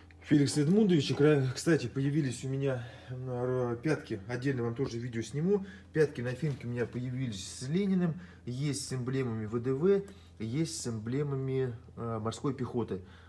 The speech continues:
Вот, поэтому тоже вам всё это дело покажу. Ребята, ещё покажу одну вещичку, а, быстро, потом сниму отдельный обзор. Сделал на заказ, она как бы проданная, но, соответственно, могу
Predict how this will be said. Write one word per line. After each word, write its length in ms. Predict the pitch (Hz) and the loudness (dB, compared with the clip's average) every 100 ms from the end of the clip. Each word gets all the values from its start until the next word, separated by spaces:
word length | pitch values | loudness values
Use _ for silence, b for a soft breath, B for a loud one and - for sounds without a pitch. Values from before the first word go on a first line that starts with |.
| B - | B -10
Вот, 240 | 104 98 | -4 -2
поэтому 340 | 104 120 117 98 | 2 0 0 -2
тоже 340 | 117 120 110 95 - - - | 0 0 0 -6 -16 -16 -8
вам 240 | 104 110 | -4 -4
всё 140 | - | -6
это 80 | 98 | -6
дело 160 | 101 107 | -4 -4
покажу. 460 | 107 110 110 117 B B B - | -2 -2 0 0 B B B -8
Ребята, 340 | 131 147 135 | -2 0 0
ещё 180 | 143 165 | 0 0
покажу 300 | 123 147 151 | 0 -2 0
одну 160 | 143 151 | -2 0
вещичку, 560 | 147 190 185 - 127 B B B | -2 -2 -6 -4 -6 B B B
а, 640 | 113 113 117 117 117 113 113 | 0 2 2 2 2 0 0
быстро, 460 | 139 190 127 95 - B B B | 0 0 0 -6 -8 B B B
потом 280 | - 147 170 | -4 -2 -2
сниму 260 | 135 143 147 | -2 -2 0
отдельный 360 | 120 131 123 | 0 0 0
обзор. 340 | 120 107 127 92 B B - | -2 0 0 -2 B B -14
Сделал 380 | 113 143 156 | -4 4 4
на 100 | 135 | 4
заказ, 520 | 127 147 165 196 196 - - | 0 0 4 4 4 -4 -10
она 220 | 127 139 135 | -2 0 0
как 120 | 123 | -2
бы 40 | |
проданная, 480 | 113 165 165 143 110 | 0 0 0 0 0
но, 140 | 131 | 0
соответственно, 580 | 156 131 113 139 139 123 | 0 0 0 -2 -2 -4
могу 420 | 113 110 131 139 | -2 -2 0 0